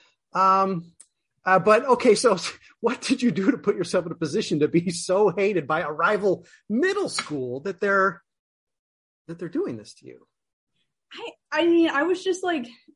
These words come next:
Speaker 2: an aggressive player. Like, I always got fouled out of games. I
Speaker 1: <laughs>
Speaker 2: just,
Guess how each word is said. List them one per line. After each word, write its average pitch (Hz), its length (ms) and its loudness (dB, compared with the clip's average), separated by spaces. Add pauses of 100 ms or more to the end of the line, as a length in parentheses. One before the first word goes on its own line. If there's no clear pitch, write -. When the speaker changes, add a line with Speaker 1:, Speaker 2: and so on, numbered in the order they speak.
Speaker 2:
an 247 80 2
aggressive 240 480 -4
player. 226 200 -2
Like, 220 120 -2
I 226 140 0
always 233 260 0
got 302 220 -8
fouled 196 240 -4
out 202 160 -2
of 180 100 -10
games. 170 480 -8 (240)
I 175 120 -2
Speaker 1:
<laughs> - 20 -2
Speaker 2:
just, 202 360 -6